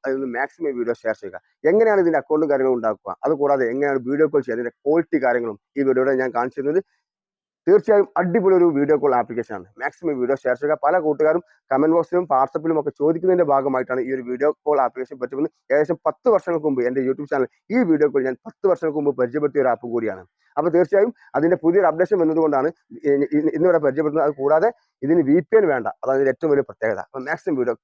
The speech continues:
ഷെയർ ചെയ്യുക, നിങ്ങളുടെ കൂട്ടുകാരിലേക്ക് എത്തിക്കുക. അതുകൂടാതെ ആദ്യമായിട്ടാണ് എൻ്റെ YouTube ചാനൽ കാണുന്നതെങ്കിൽ YouTube ചാനൽ സബ്സ്ക്രൈബ് ചെയ്യുക. നിങ്ങൾ ചെയ്യേണ്ടത് ആപ്ലിക്കേഷൻ ഇൻസ്റ്റാൾ ചെയ്യുക, പെർമിഷൻ നിങ്ങൾ അലോ ചെയ്യുക. ഇവിടെ പെർമിഷൻ അലോ ചെയ്തതിനു ശേഷം നിങ്ങൾ കൺട്രി എന്നുള്ള ഭാഗത്ത് നിങ്ങളുടെ ഏത് രാജ്യത്താണ് നിങ്ങളുള്ളത്,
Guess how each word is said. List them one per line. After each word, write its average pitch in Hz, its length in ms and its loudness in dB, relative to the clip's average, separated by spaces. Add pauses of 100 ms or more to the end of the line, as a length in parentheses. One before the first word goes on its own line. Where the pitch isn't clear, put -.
(440)
ഷെയർ 127 220 0
ചെയ്യുക, 170 220 2
നിങ്ങളുടെ 131 200 0
കൂട്ടുകാരിലേക്ക് 139 360 -2
എത്തിക്കുക. 156 180 -2 (220)
അതുകൂടാതെ 180 380 4
ആദ്യമായിട്ടാണ് 175 460 0
എൻ്റെ 139 140 -6
YouTube 143 240 -2
ചാനൽ 139 200 -2
കാണുന്നതെങ്കിൽ 110 340 -6
YouTube 123 220 -20
ചാനൽ 123 160 -10 (100)
സബ്സ്ക്രൈബ് 104 380 -10
ചെയ്യുക. 92 160 -20 (840)
നിങ്ങൾ 190 160 2 (380)
ചെയ്യേണ്ടത് 156 380 2
ആപ്ലിക്കേഷൻ 165 400 -6
ഇൻസ്റ്റാൾ 143 300 -6
ചെയ്യുക, 139 140 -4 (140)
പെർമിഷൻ 151 360 -6
നിങ്ങൾ 143 140 -4 (100)
അലോ 123 140 -4 (120)
ചെയ്യുക. 95 260 -10 (160)
ഇവിടെ 160 180 -6 (120)
പെർമിഷൻ 160 340 -4
അലോ 151 160 -2
ചെയ്തതിനു 160 220 -4
ശേഷം 147 160 -6
നിങ്ങൾ 147 120 -6 (120)
കൺട്രി 165 320 -4
എന്നുള്ള 170 240 -4
ഭാഗത്ത് 127 280 -4
നിങ്ങളുടെ 143 320 -4
ഏത് 170 140 0 (380)
രാജ്യത്താണ് 143 440 -2
നിങ്ങളുള്ളത്, 127 340 -4